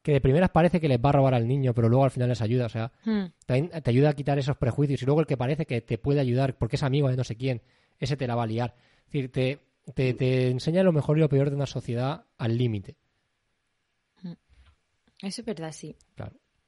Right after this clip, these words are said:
Speaker 2: Tampoco me gusta una parte del campo de refugiados, que yo no sé si es por la época en la que se hizo la peli, ¿vale? Pero que a mí la revolución de los refugiados salgan gritando "Allah Gab Akbar", me parece ridículo.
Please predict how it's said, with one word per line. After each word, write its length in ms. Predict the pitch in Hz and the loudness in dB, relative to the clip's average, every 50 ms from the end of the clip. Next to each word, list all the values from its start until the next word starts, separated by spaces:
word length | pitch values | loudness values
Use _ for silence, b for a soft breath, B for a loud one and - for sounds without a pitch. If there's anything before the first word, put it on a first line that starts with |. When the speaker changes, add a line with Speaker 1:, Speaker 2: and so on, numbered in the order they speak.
| _ _ _ | _ _ _
Speaker 2:
Tampoco 360 | - 208 196 170 208 208 214 | -4 -4 -2 -2 -2 -2 -2
me 140 | 226 226 233 | -2 -2 -2
gusta 600 | 202 226 226 220 - - 240 226 214 214 208 - - | -2 -4 -6 -8 -6 -4 -2 0 0 0 0 -2 -4
una 240 | - 208 214 208 | -4 -4 -4 -2
parte 240 | 202 208 190 - 208 | -2 -4 -6 -4 -6
del 80 | 208 190 | -6 -4
campo 260 | - 196 196 175 196 | -6 -8 -8 -6 -6
de 60 | 196 | -6
refugiados, 720 | 190 190 180 - 170 - - 190 190 190 190 185 185 180 - | -6 -6 -10 -12 -18 -16 -10 -8 -6 -6 -6 -6 -8 -10 -10
que 140 | - 175 | -8 -2
yo 100 | 170 196 | -2 0
no 80 | 208 226 | 0 0
sé 100 | - 247 | -2 -4
si 120 | 220 - 240 | -2 -2 -2
es 80 | 226 | -2
por 160 | - 233 233 214 | -2 -2 0 2
la 100 | 214 208 | 2 2
época 300 | 214 - 214 208 220 208 | 2 0 0 0 0 0
en 80 | 202 | 2
la 100 | 196 196 | 0 0
que 140 | 196 202 180 | -2 -4 -6
se 120 | 156 196 190 | -4 -4 -4
hizo 440 | 190 185 175 - 196 185 185 180 180 | -4 -4 -2 -2 0 2 2 2 2
la 140 | 175 175 | 2 0
peli, 340 | 170 196 202 196 202 220 - b b b b b b _ _ | 0 0 0 0 -2 -4 -8 b b b b b b _ _
¿vale? 260 | - 175 180 185 208 | -4 -2 0 0 0
Pero 360 | 220 - - 175 170 170 175 - | -2 -2 -2 -2 -2 -2 -4 -4
que 120 | - 185 | -2 -2
a 100 | 170 165 | -2 -2
mí 360 | 170 180 202 214 220 220 220 | -2 0 2 4 4 4 4
la 140 | 220 220 220 | 6 4 4
revolución 500 | 214 220 220 220 220 214 - 220 220 220 | 4 4 4 4 4 2 2 2 2 2
de 80 | 214 208 | 4 4
los 200 | 214 208 180 185 | 2 2 2 0
refugiados 720 | 202 220 208 208 202 - - 208 208 202 202 202 202 196 | -2 -2 -2 -2 -6 -2 0 2 4 4 4 2 0 0
salgan 560 | - - - - - 208 202 196 190 196 202 196 | -2 -6 -8 -6 0 2 2 2 2 0 -2 -2
gritando 680 | 190 190 196 180 - 196 190 190 190 190 185 185 180 B B B B B | -2 -2 -2 0 0 0 0 2 2 2 2 2 0 B B B B B
"Allah 360 | B 185 196 190 190 185 185 175 | B 0 2 2 2 2 2 2
Gab 200 | 180 185 185 - | 2 0 0 0
Akbar", 720 | - - 185 175 165 151 143 170 175 185 214 - 330 302 _ _ _ _ _ _ _ _ | 0 -2 0 -2 -2 -2 0 2 2 2 2 0 -4 -10 _ _ _ _ _ _ _ _
me 120 | - 190 180 | -8 -8 -4
parece 480 | - 180 170 170 165 165 - - 185 | 0 -2 0 -2 -4 -8 -6 -6 -6
ridículo. 600 | 190 196 202 180 175 165 _ - 175 170 160 147 | -4 -4 -6 -8 -8 -12 _ -8 -6 -4 -4 -4